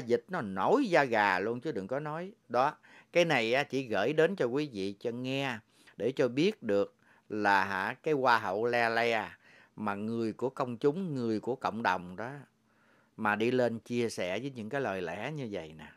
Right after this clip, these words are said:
Thì, à, quý ông bà cô chú của mình nghĩ làm sao về cái video này, cho Biển Xanh biết vài cái bình luận nha.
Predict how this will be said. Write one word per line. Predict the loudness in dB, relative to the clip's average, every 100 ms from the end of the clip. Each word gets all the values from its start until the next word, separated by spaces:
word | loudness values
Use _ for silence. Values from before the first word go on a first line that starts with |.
| _ _ _ _ -6
Thì, | -2 0 2
à, | 2 2 0
quý | -2 -2
ông | -2 -2
bà | -6
cô | -4 -6 -2
chú | -2 -2
của | -4
mình | -6 -6 -6 -8
nghĩ | -8 -8
làm | -10
sao | -8 -6 -6
về | -10
cái | -8 -6
video | -6 -6 -6 -6
này, | -8 -14 -16 _ -20 -20 _
cho | 0 2
Biển | 0 -4 -4
Xanh | -6 -6 -6
biết | -4 -4 -6 _ _ _ _ _ _ -2
vài | 0 0
cái | -2
bình | -4 -4
luận | -6 -8 -6
nha. | -2 -4